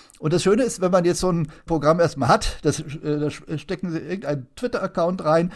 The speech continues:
und dann kommt eine Zahl zwischen null und fünf raus. Und wenn die Zahl größer als zweieinhalb ist, in der Regel sagen Sie, das ist ein Bot.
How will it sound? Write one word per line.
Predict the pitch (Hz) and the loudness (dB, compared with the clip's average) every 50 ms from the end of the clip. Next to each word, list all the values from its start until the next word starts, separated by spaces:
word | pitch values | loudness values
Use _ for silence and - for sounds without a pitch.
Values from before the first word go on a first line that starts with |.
| - - - | -12 -8 -4
und | 165 156 151 | -4 -2 0
dann | 160 156 151 | 0 -2 2
kommt | - 156 151 156 - | 2 2 2 2 0
eine | - 151 | -4 -8
Zahl | - - 143 135 147 147 | -2 0 2 2 2 2
zwischen | - 139 135 120 135 143 | 0 -2 -4 -2 0 0
null | 135 139 135 | 2 4 4
und | 139 135 - | 2 2 2
fünf | - 143 143 147 - - | 2 2 2 2 0 -4
raus. | 98 90 82 - - - - - - - - - | -6 -8 -8 -10 -12 -16 -18 -20 -20 -20 -14 -2
Und | - 135 131 117 113 | 0 0 2 2 0
wenn | 139 143 | -2 -2
die | 151 | -2
Zahl | 147 - 151 156 156 160 147 | 0 4 6 6 6 6 4
größer | 143 139 165 160 170 151 | 4 2 4 6 6 6
als | 151 143 - | 4 2 2
zweieinhalb | - 139 127 120 117 156 208 233 - | 2 2 2 4 4 4 2 2 2
ist, | 202 208 185 - | -2 -4 -4 -4
in | 185 160 | -4 -4
der | 160 160 143 | -4 -2 0
Regel | 165 170 160 175 165 165 - - - | 0 4 4 4 4 2 0 -8 -6
sagen | - 151 147 147 147 | 0 4 4 4 4
Sie, | 139 143 | 2 0
das | 131 120 113 | 0 -2 -2
ist | 156 131 139 | -4 0 0
ein | 147 147 | 0 0
Bot. | - 127 117 - - - | 2 0 -2 -2 -4 -6